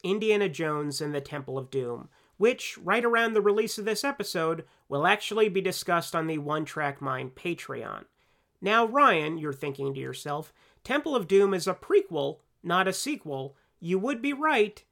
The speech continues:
just in terms of chronology. But it is very much the difficult second album, a reaction to both the success of Raiders of the Lost Ark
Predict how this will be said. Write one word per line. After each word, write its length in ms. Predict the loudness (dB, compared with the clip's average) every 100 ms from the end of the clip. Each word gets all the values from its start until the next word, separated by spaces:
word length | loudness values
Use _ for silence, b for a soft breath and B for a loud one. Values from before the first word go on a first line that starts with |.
| _ _
just 400 | -8 0 0 0
in 100 | -6
terms 380 | -4 -2 0 0
of 180 | -4 -6
chronology. 840 | -6 -4 -2 0 -2 -4 -10 -18 _ b b b
But 120 | -2
it 80 | 2
is 220 | 2 2
very 260 | 4 4 6
much 320 | 4 0 -2
the 120 | -6
difficult 600 | -4 -2 -2 -2 -2 -4
second 480 | -6 -4 -4 -4 -4
album, 420 | -4 -6 -10 -14 _ b b b
a 40 |
reaction 600 | 8 8 8 4 2 2
to 80 | 2
both 220 | 2 0
the 100 | -2
success 520 | -6 -8 -4 -2 -2
of 160 | -2 -2
Raiders 360 | 0 0 -2 -4
of 80 |
the 80 | -4
Lost 340 | 0 0 0 0
Ark 300 | 0 0